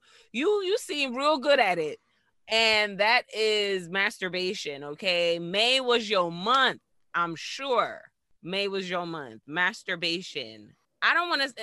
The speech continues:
like, it sounds weird for me to say that you've mastered it, but I don't think regular niggas is doing what you are doing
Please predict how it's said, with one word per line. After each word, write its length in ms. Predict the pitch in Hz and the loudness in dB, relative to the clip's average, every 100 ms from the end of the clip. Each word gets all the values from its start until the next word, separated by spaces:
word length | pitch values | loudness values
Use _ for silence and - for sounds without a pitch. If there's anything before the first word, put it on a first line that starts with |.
| 196 | -2
like, 320 | 247 247 226 | 2 2 0
it 120 | 285 | -6
sounds 380 | - 302 269 233 | -4 0 0 0
weird 200 | 220 233 | 0 0
for 80 | 254 | -2
me 100 | 254 | -6
to 80 | 208 | -4
say 220 | - 196 | -2 0
that 160 | 180 156 | 0 0
you've 180 | 170 | -4
mastered 560 | 156 151 170 - 202 190 | -2 2 2 0 -4 -2
it, 160 | 196 127 | -2 -2
but 120 | 165 | -2
I 140 | 180 262 | 2 2
don't 180 | 339 277 | 0 -6
think 180 | 269 185 | -10 -4
regular 340 | 190 196 185 | -4 0 -2
niggas 320 | 175 165 147 | -2 -6 -8
is 160 | 156 143 | -10 -8
doing 360 | 165 165 147 | -6 -4 -6
what 160 | 147 143 | -8 -8
you 180 | 165 151 | -6 -6
are 120 | 131 | -6
doing 520 | 117 156 156 104 87 | -6 -6 -4 -8 -16